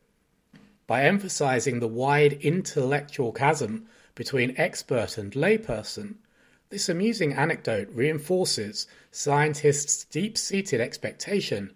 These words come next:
that science be unanimously recognized as the arbiter of objective truth. Standing on their high pedestal, scientists, at least in their own eyes, are both worthy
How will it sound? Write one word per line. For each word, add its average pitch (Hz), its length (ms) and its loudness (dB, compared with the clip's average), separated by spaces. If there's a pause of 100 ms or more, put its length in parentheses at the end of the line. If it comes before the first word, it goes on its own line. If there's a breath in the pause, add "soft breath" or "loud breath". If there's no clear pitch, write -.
(320 soft breath)
that - 180 -6
science 160 520 0
be 113 160 -8
unanimously 127 720 -2
recognized 123 840 -4 (260 soft breath)
as 117 160 -4
the 131 180 -4
arbiter 165 540 -2 (300)
of 104 140 -4
objective - 540 -2
truth. - 540 -4 (1400)
Standing 175 440 2
on 202 120 4
their 180 220 4
high 151 300 0
pedestal, 156 680 -2 (380 soft breath)
scientists, - 920 -2 (300)
at 127 120 -8
least 190 260 -2
in 143 80 0
their 110 180 -2
own 208 160 2
eyes, 110 440 -6 (600 soft breath)
are 131 100 -4
both 127 260 4
worthy 165 560 4